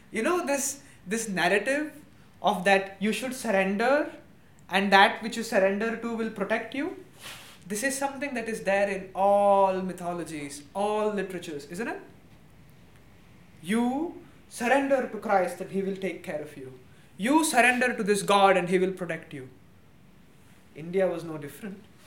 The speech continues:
It has told these stories about surrender. And in comes Krishna, the god of those times, the guru, and he saves this woman from getting dishonored because he is God.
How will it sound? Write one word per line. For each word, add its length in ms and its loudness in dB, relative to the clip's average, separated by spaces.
It 100 -16
has 240 -8
told 340 2
these 180 -4
stories 400 0
about 240 -2
surrender. 560 -4
And 220 -4
in 200 -2
comes 260 -2
Krishna, 720 2
the 80 6
god 480 12
of 140 4
those 280 6
times, 540 0
the 140 -4
guru, 540 4
and 140 0
he 80 -2
saves 640 4
this 200 -2
woman 320 -2
from 260 2
getting 320 -2
dishonored 520 -10
because 240 -10
he 140 0
is 100 -4
God. 400 0